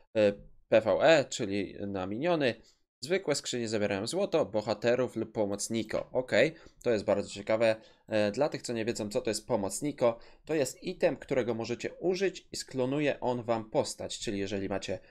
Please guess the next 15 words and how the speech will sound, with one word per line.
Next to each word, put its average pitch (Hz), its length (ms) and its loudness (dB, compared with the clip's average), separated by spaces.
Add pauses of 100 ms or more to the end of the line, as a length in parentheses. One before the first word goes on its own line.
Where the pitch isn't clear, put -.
(120)
e, 101 120 -2
dwóch 104 320 -4
Brandów 110 500 0
lub 104 160 -6
dwóch 107 240 -6
Yasuo, 123 540 4 (340)
e, 107 120 0
wrzucacie, 110 440 -2
wrzu-, 117 420 -8
wrzucacie 131 520 0
pomocniko 135 800 0 (280)
i 131 120 0
otrzymacie 104 600 0 (180)
trzecią 107 380 -4
postać - 640 -2